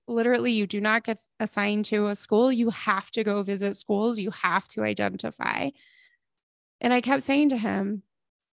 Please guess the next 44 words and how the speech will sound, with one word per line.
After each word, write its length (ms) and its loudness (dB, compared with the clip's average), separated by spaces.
"You 300 6
will 340 8
know. 640 0
You'll 240 8
know. 340 4
We'll 280 4
go, 320 4
we'll 220 4
visit 300 2
as 160 -4
many 260 -2
schools 300 0
as 160 4
you 120 4
want, 360 -2
and 180 2
you'll 180 4
know." 560 2
And 120 6
he 140 6
did, 340 -2
right? 160 0
He's 140 0
like, 160 -2
"This 160 -2
one's 160 4
okay. 500 0
That 180 0
one's 200 -2
a 60 -2
no." 540 -2
And 160 -2
then 140 0
he 340 -2
went 220 -2
to 80 -2
this 160 -2
one 140 -2
school, 320 2
and 200 -2
his 160 -2
entire 480 -2
body 360 2
vibrated. 680 -4